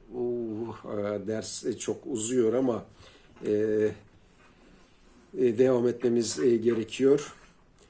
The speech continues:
Size gelince Romalılar, sanki yolculuk, yolculuk edecek başka bir yol yokmuş gibi,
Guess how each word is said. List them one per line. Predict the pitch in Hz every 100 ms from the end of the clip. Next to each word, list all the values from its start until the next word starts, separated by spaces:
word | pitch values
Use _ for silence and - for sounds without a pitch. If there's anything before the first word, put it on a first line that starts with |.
| _ _ _ _ _ _ _
Size | - 139 147
gelince | 151 156 165 147 135
Romalılar, | 127 123 120 117 127 165 - - _ _ _ _ _ _ _
sanki | - 139 143 135
yolculuk, | 143 143 135 160 156 - -
yolculuk | 131 127 120 151 165
edecek | 160 107 113 135 -
başka | 127 - 139
bir | 139
yol | 123 123
yokmuş | 110 131 135 143 -
gibi, | - 90